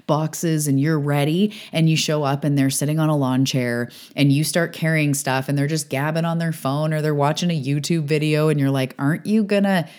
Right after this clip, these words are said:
help?" It's like, "Oh, no, I thought you would do it," like, very quickly.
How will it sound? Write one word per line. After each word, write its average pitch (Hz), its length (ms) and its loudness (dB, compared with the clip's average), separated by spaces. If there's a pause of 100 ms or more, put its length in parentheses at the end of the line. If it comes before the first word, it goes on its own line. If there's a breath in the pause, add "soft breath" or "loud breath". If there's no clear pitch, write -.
(140)
help?" 151 400 -2
It's 196 180 -6
like, 165 200 -2
"Oh, 269 180 4
no, 247 180 4
I 233 140 4
thought 233 240 2
you 214 140 4
would 202 160 4
do 151 180 2
it," 120 160 -2
like, 131 220 -2
very 143 420 0
quickly. 160 800 0